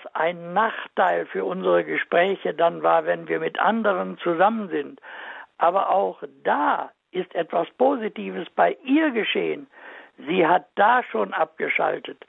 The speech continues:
Ich nehme ein anderes Beispiel von mir. Sie hat jahrelang für uns beide die Finanzgeschichten beim Finanzamt geklärt, hat die mit dem Finanzberater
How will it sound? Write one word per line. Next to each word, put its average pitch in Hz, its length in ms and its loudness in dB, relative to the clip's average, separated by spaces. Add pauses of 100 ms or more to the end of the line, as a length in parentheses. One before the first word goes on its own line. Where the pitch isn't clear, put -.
(460)
Ich 123 140 -4
nehme 143 340 4
ein 143 140 0
anderes 254 380 2
Beispiel 156 440 -4
von 151 260 -8
mir. 76 240 -6 (600)
Sie 170 180 6
hat 165 180 2
jahrelang 208 1300 2 (100)
für 190 140 -4
uns 151 300 -8
beide 190 520 0 (320)
die 147 100 -8
Finanzgeschichten 190 1800 -4
beim 165 260 2
Finanzamt 185 720 -2
geklärt, 147 580 0
hat 180 260 0
die 185 200 -6
mit 170 200 -10
dem 170 160 -6
Finanzberater 180 1080 2